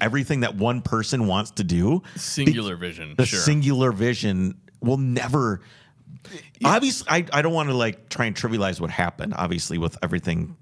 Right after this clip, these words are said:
Speaker 1: bad that happened
Speaker 2: You
Speaker 1: with
Speaker 2: mean the
Speaker 1: Nazi-,
Speaker 2: Holocaust.
Speaker 1: the Holocaust.
Speaker 2: Yeah.
Speaker 1: This isn't a, a, that type of podcast, but the singular vision that, like, Hitler and everybody had, all his little foot soldiers had, enacted,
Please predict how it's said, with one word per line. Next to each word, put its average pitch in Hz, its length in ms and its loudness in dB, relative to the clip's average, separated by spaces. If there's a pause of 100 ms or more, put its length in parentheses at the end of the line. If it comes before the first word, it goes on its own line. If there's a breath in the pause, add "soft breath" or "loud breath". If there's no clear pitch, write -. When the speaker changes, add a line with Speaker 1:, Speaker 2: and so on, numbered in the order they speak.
Speaker 1:
bad 170 280 0
that 185 80 0
happened 165 200 0
Speaker 2:
You 180 80 4
Speaker 1:
with 175 60 6
Speaker 2:
mean 175 100 6
the - 60 2
Speaker 1:
Nazi-, 143 160 2
Speaker 2:
Holocaust. 98 520 0
Speaker 1:
the 127 80 4
Holocaust. 107 600 0
Speaker 2:
Yeah. 151 420 4
Speaker 1:
This 131 160 2
isn't 147 220 2
a, 117 300 2
a, 110 160 0 (300)
that 101 220 2
type 92 180 0
of - 80 -10
podcast, 117 580 -4
but 87 160 -2 (380 loud breath)
the 120 80 2
singular 196 420 2
vision 107 400 0
that, 92 240 0 (240 loud breath)
like, 95 160 0
Hitler 101 640 0
and 98 80 0
everybody 95 340 -2
had, 87 640 -2 (120)
all 92 140 0
his 95 220 -2 (100)
little 87 340 0 (300)
foot - 200 -2
soldiers 95 320 -2
had, 95 300 -2 (460 loud breath)
enacted, 113 580 0